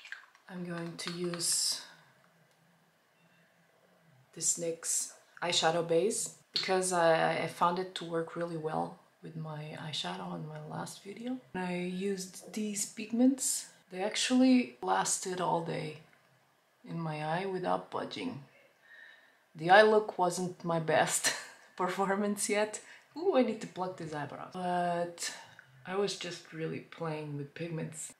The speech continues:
for the first time to see how they work. Probably going to need to wet my brush. There you go, white eyes. Get my brush.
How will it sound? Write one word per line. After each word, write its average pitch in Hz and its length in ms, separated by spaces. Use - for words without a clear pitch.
for 170 120
the 160 80
first - 360
time 196 320
to - 80
see 175 480
how 175 100
they 165 160
work. 165 560
Probably 190 380
going 175 360
to 175 100
need 170 280
to 156 460
wet 170 320
my 165 140
brush. 160 640
There 277 120
you 202 160
go, - 120
white 185 200
eyes. - 360
Get 143 260
my 139 100
brush. 185 960